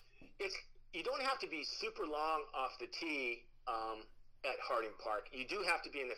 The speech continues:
fairway. And it helps long iron players who can jack it straight up in the air are really gonna be helped. That's why Justin Thomas is a strong contender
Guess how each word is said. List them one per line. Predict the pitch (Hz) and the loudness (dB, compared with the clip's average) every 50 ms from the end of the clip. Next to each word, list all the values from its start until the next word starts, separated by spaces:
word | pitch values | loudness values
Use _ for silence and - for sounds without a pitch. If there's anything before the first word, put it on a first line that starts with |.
| - | -2
fairway. | - 123 120 113 110 110 104 104 101 - - - - - - - - - - - - - | 0 2 2 2 2 2 2 0 -2 -4 -10 -16 -16 -14 -14 -14 -14 -14 -14 -12 -4 2
And | 151 143 147 143 143 139 135 135 131 127 - - - | 4 6 6 6 6 6 4 4 2 -2 -6 -2 0
it | 135 139 139 - | 0 2 2 4
helps | - 185 185 190 - - - - - - - - | 4 4 4 2 0 -4 -8 -8 -10 -14 -14 -10
long | - 135 160 185 202 190 | -4 0 0 2 6 8
iron | 165 160 160 160 160 156 - | 8 8 8 6 2 0 0
players | - 151 135 127 123 120 | 2 2 4 4 2 0
who | - 131 | -2 -6
can | 123 123 113 | -6 -6 -4
jack | 113 139 135 127 123 | -2 0 0 0 0
it | 120 | -2
straight | - - - 147 139 | -4 -2 0 0 0
up | 135 127 | 0 0
in | 127 123 | -2 -4
the | 123 | -2
air | 120 117 113 110 | -2 0 0 0
are | 110 | 0
really | 117 120 120 | -2 -2 -2
gonna | 113 117 110 | -2 -4 -4
be | 110 104 | -2 0
helped. | 120 107 - | 0 0 2
That's | 127 135 135 - | 2 0 0 2
why | 151 131 123 - | 0 0 2 2
Justin | 123 131 127 123 - 120 | 2 2 2 2 0 -4
Thomas | 110 - 127 120 123 123 123 117 - | -2 2 2 2 4 2 0 -2 -2
is | 120 110 - - - - - - - - - - - | -4 -6 -8 -10 -12 -14 -12 -12 -12 -12 -10 -4 -4
a | 120 | -2
strong | - - - 143 135 131 127 | -2 2 2 4 4 4 2
contender | - 127 123 - 139 127 123 127 131 127 | 0 -4 -2 0 0 0 2 2 0 0